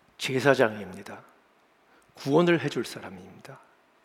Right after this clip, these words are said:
이것이 유대인들이 가지고 있는 그리스도의 이미지예요.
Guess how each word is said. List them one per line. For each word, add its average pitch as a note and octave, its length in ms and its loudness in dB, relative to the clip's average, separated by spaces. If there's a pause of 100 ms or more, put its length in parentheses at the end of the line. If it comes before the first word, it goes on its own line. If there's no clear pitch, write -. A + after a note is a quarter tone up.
(760)
이것이 E3+ 580 4
유대인들이 E3 540 6
가지고 A#2+ 420 -2
있는 C#3 320 -4
그리스도의 B2 560 -2
이미지예요. B2 800 -6